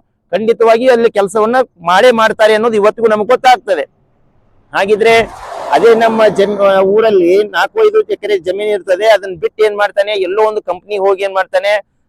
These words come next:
ಆ, ರಾತ್ರಿ ಎಲ್ಲ ಕಾಯುವಂತ ಕೆಲಸ ಅಂತಂದ್ರೆ ಗೇಟ್ ಕೀಪರ್ ಆಗಿ ಸುಮಾರು ಜನ ಇವತ್ತು ಏನ್ ಮಾಡ್ತಾ ಇದಾರೆ, ಅಂತ ಕೆಲಸವನ್ನು ಮಾಡ್ತಾ ಇದಾರೆ. ಯಾಕೆ ಮಾಡ್ತಾ ಇದಾರೆ?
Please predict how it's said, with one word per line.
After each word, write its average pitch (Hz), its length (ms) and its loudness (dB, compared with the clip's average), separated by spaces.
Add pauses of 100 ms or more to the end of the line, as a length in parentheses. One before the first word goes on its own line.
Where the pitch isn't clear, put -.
(140)
ಆ, 160 80 2 (500)
ರಾತ್ರಿ 185 500 0
ಎಲ್ಲ 226 300 4
ಕಾಯುವಂತ 214 540 2
ಕೆಲಸ 196 320 0
ಅಂತಂದ್ರೆ 180 400 0
ಗೇಟ್ 160 320 -2
ಕೀಪರ್ 190 240 0
ಆಗಿ 220 260 0
ಸುಮಾರು 240 360 2
ಜನ 240 120 0
ಇವತ್ತು 226 320 2
ಏನ್ 214 80 0
ಮಾಡ್ತಾ 208 220 -2
ಇದಾರೆ, 208 200 0
ಅಂತ 190 120 -8
ಕೆಲಸವನ್ನು 180 440 -4
ಮಾಡ್ತಾ 139 280 -2
ಇದಾರೆ. 123 200 -2
ಯಾಕೆ 226 240 4
ಮಾಡ್ತಾ 208 240 0
ಇದಾರೆ? 196 380 4